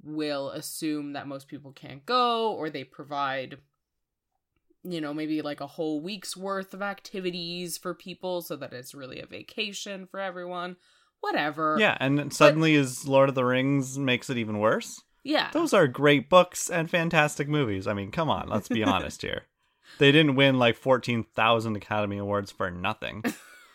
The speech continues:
Speaker 1: Wow, that's the exact number. Fourteen thousand?
Speaker 2: Okay, I think it was
Speaker 1: <laughs>
Speaker 2: fourteen, but I embellished a little.
Speaker 1: <laughs>
Speaker 2: Send me to the bad place.
Speaker 1: Well, exactly. See, you would be basically doomed, and that seems ridiculous. You didn't kill anybody.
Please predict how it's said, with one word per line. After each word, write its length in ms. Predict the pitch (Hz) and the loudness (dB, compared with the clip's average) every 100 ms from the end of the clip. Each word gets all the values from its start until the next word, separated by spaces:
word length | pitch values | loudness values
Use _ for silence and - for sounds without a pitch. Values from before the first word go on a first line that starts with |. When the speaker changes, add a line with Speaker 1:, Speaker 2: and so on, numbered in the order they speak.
| _ - | _ -2
Speaker 1:
Wow, 260 | 277 185 185 | 2 4 4
that's 220 | 180 175 | 2 0
the 80 | 180 | -4
exact 320 | 180 165 180 | 0 -2 -2
number. 260 | 180 180 196 | -4 -4 -4
Fourteen 440 | - 233 226 220 | 2 2 2 -4
thousand? 360 | 202 190 190 220 | 0 0 0 -2
Speaker 2:
Okay, 200 | 180 110 | 0 2
I 60 | 107 | 2
think 180 | 135 135 | -2 -2
it 60 | |
was 160 | 120 226 | 0 0
Speaker 1:
<laughs> 40 | |
Speaker 2:
fourteen, 600 | 123 110 - 107 92 90 - | 4 2 2 -4 -4 -10 -4
but 340 | 139 120 113 - - | 2 4 2 -2 0
I 120 | 135 | 2
embellished 800 | 143 143 294 143 143 139 135 403 | 4 6 8 10 10 10 6 4
a 240 | 156 131 120 | 4 4 4
little. 400 | 123 117 98 330 - | 4 4 2 0 -4
Speaker 1:
<laughs> 140 | - - | -10 -16
Speaker 2:
Send 360 | - 113 147 | -4 2 4
me 80 | 165 175 | 6 8
to 120 | 180 | 10
the 120 | 165 | 12
bad 340 | 170 160 151 | 12 12 10
place. 500 | 117 117 107 98 98 | 6 4 4 4 0
Speaker 1:
Well, 260 | 233 277 302 | 8 10 10
exactly. 580 | 302 370 466 339 247 208 | 8 4 2 0 -2 -2
See, 240 | - 294 | -4 4
you 100 | 311 | 4
would 140 | 269 226 | 4 0
be 180 | 240 220 - | -6 -8 -10
basically 560 | 190 220 - 269 285 294 | -6 -6 -6 -6 -4 -2
doomed, 460 | 311 403 175 165 - | -2 -4 -4 -6 -8
and 160 | 226 196 | -6 -4
that 240 | 196 - | -6 -10
seems 300 | - 196 226 | -16 -14 -10
ridiculous. 560 | 277 403 427 170 156 - | -10 -8 -8 -8 -10 -10
You 160 | 208 | -8
didn't 340 | 208 349 - - | -6 -6 -10 -12
kill 300 | - 269 233 | 0 0 0
anybody. 600 | 165 147 139 139 208 | -4 -8 -8 -8 -10